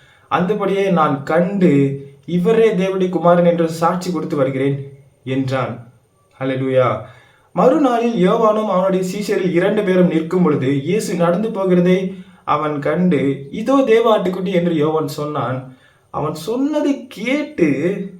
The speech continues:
ஆம், அவ்விரண்டு சீஷர்களும் இயேசுவுக்கு பின் சொன்ற-, பின் சென்றார்கள். ஹல்லேலூயா. இன்றைக்கும் என்னுடைய கான்செப்ட், நான் எனக்கு கொடுத்த God கொடுத்த தரிசனம், எனக்கு கொடுத்த God கொடுத்த பிளான் இதுதான். ஹல்லேலூயா.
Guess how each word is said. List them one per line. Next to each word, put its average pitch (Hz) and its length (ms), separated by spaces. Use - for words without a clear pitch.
ஆம், 139 720
அவ்விரண்டு 202 480
சீஷர்களும் 185 640
இயேசுவுக்கு 233 640
பின் 151 220
சொன்ற-, 123 360
பின் 139 160
சென்றார்கள். 127 560
ஹல்லேலூயா. 131 600
இன்றைக்கும் 190 380
என்னுடைய 196 400
கான்செப்ட், 175 520
நான் 165 540
எனக்கு 180 280
கொடுத்த 180 260
God 160 420
கொடுத்த 156 300
தரிசனம், 151 580
எனக்கு 170 260
கொடுத்த 160 420
God 139 240
கொடுத்த 139 380
பிளான் 143 380
இதுதான். 123 540
ஹல்லேலூயா. 131 640